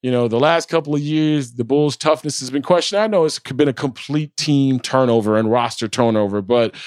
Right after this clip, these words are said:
I don't like, I don't like what I'm seeing. I don't like when, when eight and thirty-nine teams are shouting at you, throwing elbows in your face, when you know, when they know they're gonna see you in three days, by the way.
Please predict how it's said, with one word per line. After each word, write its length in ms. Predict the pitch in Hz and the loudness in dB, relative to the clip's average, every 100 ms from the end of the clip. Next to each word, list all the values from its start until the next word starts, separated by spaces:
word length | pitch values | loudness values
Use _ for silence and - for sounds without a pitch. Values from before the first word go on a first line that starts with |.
| - - - - | -18 -20 -14 -2
I 160 | 127 | 2
don't 200 | 165 175 | 2 2
like, 360 | 170 151 131 _ - | 2 0 -4 _ -4
I 100 | 139 | 0
don't 160 | 175 170 | 2 2
like 240 | 165 139 | 0 0
what 100 | 143 | 0
I'm 140 | 131 | 0
seeing. 380 | 123 131 110 85 92 | -2 -2 -2 -4 -8
I 140 | - 139 | 0 2
don't 180 | 160 | 2
like 260 | 156 156 147 | 2 0 -2
when, 280 | 139 131 123 | -2 -2 0
when 180 | 131 110 | 0 2
eight 240 | 131 151 135 | 2 2 2
and 120 | 123 | 0
thirty-nine 640 | 151 139 135 131 127 123 | 0 2 2 2 2 -2
teams 480 | - 135 127 123 110 | -2 -2 0 0 -2
are 160 | 104 - - | -4 -6 -12
shouting 440 | - - 156 139 135 | -2 2 2 2 0
at 300 | 135 123 - | 0 -2 -2
you, 280 | 123 123 113 - - | 0 0 -2 -10 -8
throwing 320 | - 156 139 | 2 4 4
elbows 540 | 139 135 131 131 127 127 | 4 2 2 2 2 0
in 140 | 123 | 0
your 100 | 117 | -2
face, 540 | - 131 123 120 - | 0 2 4 2 -2
when 260 | 113 123 123 | 0 2 4
you 80 | 147 | 6
know, 240 | 147 160 | 6 4
when 220 | 156 208 | 2 2
they 120 | 240 269 | 2 2
know 320 | 262 311 285 | 4 4 4
they're 140 | 262 | 4
gonna 180 | 247 240 | 2 0
see 220 | - 262 | 0 0
you 160 | 247 226 | 2 2
in 80 | 220 | 0
three 200 | 233 226 | -2 0
days, 340 | 208 160 131 | 0 0 2
by 120 | 160 | 2
the 60 | 156 | 2
way. 280 | 147 107 | 0 -2